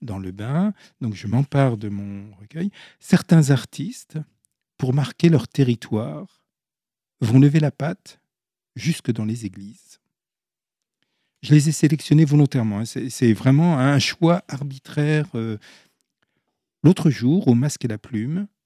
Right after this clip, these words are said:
un critique s'étonnait de découvrir, au travers de la biographie filmée d'un poète italien, la difficile condition de génie incompris. Il n'avait qu'à me demander.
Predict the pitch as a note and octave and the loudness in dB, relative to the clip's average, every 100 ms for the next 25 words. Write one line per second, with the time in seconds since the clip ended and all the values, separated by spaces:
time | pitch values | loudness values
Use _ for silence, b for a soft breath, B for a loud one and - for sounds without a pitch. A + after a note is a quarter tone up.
0 | _ _ - - D3+ B3 - D3+ C3+ C3 | _ _ -2 -2 -4 -8 -6 -4 0 2
1 | F#3+ C#3+ B2 - C3 G#2+ E3 F#3+ A2+ - | 4 2 0 -2 -4 -2 0 0 0 -4
2 | B2+ D#3 B2 G#2 F#2+ G2+ D#3 C3 A#2+ A2+ | 0 0 0 -4 -8 2 4 4 0 -8
3 | - G#2+ - E3 C3+ B2 A2 G2 F#2 C#3+ | -10 -12 -6 -2 0 0 -2 -4 -4 -2
4 | C3 - - G#2+ G#2 A2 C#3+ A3 _ _ | -2 -4 -6 -6 -4 -8 -8 -10 _ _
5 | _ _ _ _ - A2+ F#3+ - - E3+ | _ _ _ _ -6 -6 -6 -10 -4 -4
6 | - D3+ D3 B2+ - C#3+ E3 C3 B2 G2 | 0 2 2 0 -6 -2 -2 0 -2 0
7 | B2+ C#3+ D#3+ - C3+ B2+ B2 G#2 - B2 | -2 0 -2 -2 0 0 -2 -8 -10 -16
8 | - _ _ _ _ _ _ _ _ _ | -18 _ _ _ _ _ _ _ _ _
9 | _ _ _ _ C3 C3+ C3 A#2 E3+ B2 | _ _ _ _ 4 4 4 2 4 4
10 | G2+ F#2+ G#2+ G#2 | 2 -4 -8 -14